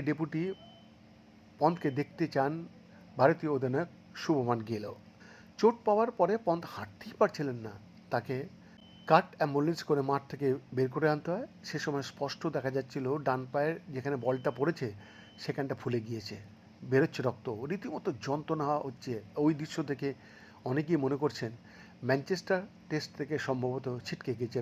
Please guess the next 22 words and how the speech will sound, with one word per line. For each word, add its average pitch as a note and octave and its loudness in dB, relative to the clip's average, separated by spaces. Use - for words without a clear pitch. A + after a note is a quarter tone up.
পন্ত। D3+ 2
ওভালেও F3+ 8
খেলতে C#3 0
পারবেন C3 4
কিনা B2+ -2
সে C3 -2
সংশয় A2+ -2
রয়েছে। G#2+ -6
যদি F3 4
ভারতীয় G3+ 2
ক্রিকেট G#3 -2
বোর্ডের F3+ 0
তরফে E3+ 6
সেই E3 2
বিষয়ে D#3+ 0
আপাতত D3 -4
কিছু C#3+ -10
জানানো C3+ 0
নেই। D3 -2
বুধবার D3 0
রাতে C#3+ 0
বিসিসিআই D#3 -6